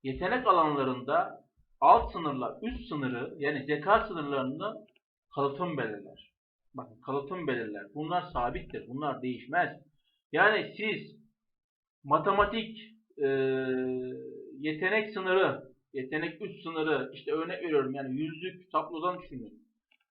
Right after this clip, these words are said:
Yani altmış olan bir öğrenciyi yirmi dört saat çalıştırın, özel ders aldırın, dershaneye gönderin, altmış bir yapamazsınız. Bakın olmaz.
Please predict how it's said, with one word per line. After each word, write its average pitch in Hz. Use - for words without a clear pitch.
Yani 175
altmış 254
olan 160
bir 226
öğrenciyi 147
yirmi 196
dört 269
saat 175
çalıştırın, 208
özel 220
ders 196
aldırın, 151
dershaneye 190
gönderin, 196
altmış -
bir 220
yapamazsınız. 170
Bakın 160
olmaz. 175